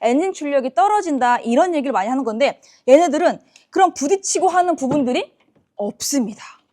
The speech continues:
전기니까요. 뒤쪽 시트는 더 새 것 같은 컨디션. 아마 중요한 부분이 아마 저쪽 뒤쪽일 것 같아서 다시 한번 저쪽에서 한번 보여드리도록 할게요.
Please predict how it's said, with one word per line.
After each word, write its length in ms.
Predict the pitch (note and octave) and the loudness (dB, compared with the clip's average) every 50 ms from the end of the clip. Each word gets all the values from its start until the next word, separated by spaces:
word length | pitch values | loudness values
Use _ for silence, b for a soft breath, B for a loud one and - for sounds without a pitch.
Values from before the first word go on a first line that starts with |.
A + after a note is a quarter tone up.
| _ _ _ _ - | _ _ _ _ -10
전기니까요. 800 | - - C#4 D4 D#4 E4+ D#4 C4+ A3+ - F#3 E3 F#3 C4 F#4 - _ _ B B B B B B | -2 2 2 4 4 4 2 2 0 -2 -2 0 0 0 0 -2 _ _ B B B B B B
뒤쪽 320 | D#4+ D#4 - - G#4+ G#4 | -2 -2 0 0 0 0
시트는 460 | - G4+ - - F#4+ F#4+ A4+ A#4 A#4 - | -2 -4 -4 -4 -4 -2 -4 -6 -6 -4
더 240 | - C4+ D4 F4 F4 | 2 4 4 4 4
새 160 | - - - | 2 -2 -2
것 100 | A#4+ A#4 | -2 0
같은 260 | - B3+ B3 E4 C#4+ | 0 -2 -2 -4 -6
컨디션. 380 | - - C4+ B3 - - F3+ - _ _ _ _ _ _ _ _ _ _ | -6 -6 -6 -6 -6 -6 -10 -10 _ _ _ _ _ _ _ _ _ _
아마 480 | - A#3+ A#3 A3 A3+ B3 B3 G3 - b b b b b | -2 -2 0 2 2 2 2 0 -2 b b b b b
중요한 460 | - - - C4+ C#4+ F#4+ G4+ G4+ F#4 | -6 -4 -2 0 0 0 0 -2 -2
부분이 500 | F4 E4 C#4+ D4+ D#4 D4+ D4+ D4+ D#4 C#4+ - | -4 -6 -4 -4 -4 -2 -2 -2 -4 -4 -6
아마 200 | - G#3 A3 A#3 | -6 -6 -6 -6
저쪽 320 | - - A3 - B3+ B3+ | -6 -8 -10 -8 -10 -10
뒤쪽일 320 | - A3 G3+ D4 E4+ E4 | -10 -10 -8 -4 -4 -4
것 120 | C#4 - B3+ | -2 0 -2
같아서 400 | A3+ A3+ - A3+ C#4 F4 D4 A3 | -2 -2 -4 -6 -4 -2 -2 -2
다시 340 | - - A3 A3 A3 - E4 | -4 -4 -6 -4 -2 -2 -2
한번 220 | D4 B3+ B3+ C4+ | -2 -2 -2 -4
저쪽에서 440 | C4 G#3 F#3 - B3 A#3 A3 A#3 A#3 | -6 -8 -8 -6 -6 -4 -4 -4 -6
한번 240 | G3+ F#3+ G#3 A#3+ B3+ | -6 -4 -4 -4 -2
보여드리도록 600 | - B3 B3+ B3 A3+ A3+ G3 F#3+ F3+ F3 G3 - | 2 2 2 4 2 0 -2 -4 -6 -6 -4 -6
할게요. 380 | F4+ - - A#3 G3+ B3+ F4 | -6 -4 -2 0 2 2 2